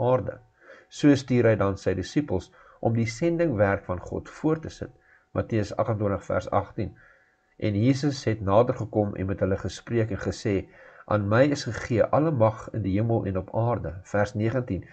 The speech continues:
"Gaan dan heen, maak disippels van al die nasies en doop hulle in die naam van die Vader en die Seun en die Heilige Gees en leer hulle om alles te onderhou wat ek julle beveel het." En dan vers twintig: "En kyk,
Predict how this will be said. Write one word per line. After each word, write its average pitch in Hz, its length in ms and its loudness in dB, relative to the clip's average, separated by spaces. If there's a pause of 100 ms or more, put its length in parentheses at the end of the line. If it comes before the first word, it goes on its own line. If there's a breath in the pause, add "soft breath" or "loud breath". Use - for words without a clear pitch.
(200 loud breath)
"Gaan 160 400 2
dan 127 220 4
heen, 107 320 0
maak 104 240 4
disippels 131 440 -2
van - 180 -4
al 127 100 4
die 156 120 2
nasies 92 480 -2 (340 soft breath)
en 117 160 2
doop 120 220 4
hulle 131 120 0
in 120 60 0
die 101 160 0
naam 127 240 4
van 101 160 -4
die 95 120 -4
Vader 127 640 2
en 104 140 -6
die 87 80 -8
Seun 113 520 -2
en 95 100 -6
die 95 100 -4
Heilige 107 320 -2
Gees - 440 -8 (600 soft breath)
en 131 340 4
leer 147 240 8
hulle 110 260 6
om 110 220 -2
alles 139 280 2
te - 80 -4
onderhou 101 440 2
wat 90 180 -4
ek 92 200 -6
julle 92 160 -6
beveel 82 380 -6
het." - 220 -14
En 101 80 -4
dan 113 180 0
vers 113 220 0
twintig: - 560 -6
"En 98 160 -6
kyk, - 360 -2